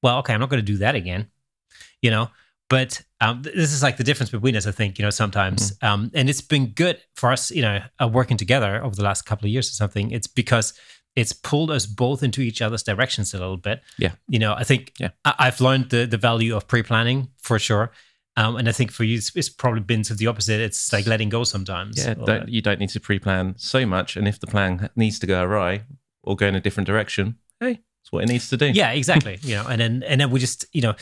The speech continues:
Speaker 1: I used to do this thing when, um, for, for a few years when I used to go out, um,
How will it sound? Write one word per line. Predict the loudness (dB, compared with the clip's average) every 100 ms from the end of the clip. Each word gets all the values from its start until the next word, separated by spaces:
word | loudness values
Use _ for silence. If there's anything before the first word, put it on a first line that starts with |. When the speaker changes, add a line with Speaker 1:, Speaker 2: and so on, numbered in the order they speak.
| -8 -4 2
Speaker 1:
I |
used | 2 2
to |
do | 0
this | 0 2
thing | 2 4
when, | 2 0 -2
um, | 0 2 0 -2 _ _ -12 -8
for, | 0 2 2 -2 _ -6
for | -2
a | 0
few | 2 2
years | 2
when | 2
I | 2
used | 0
to | 0
go | 2
out, | 2 -2 _ _
um, | -2 0 -2 -6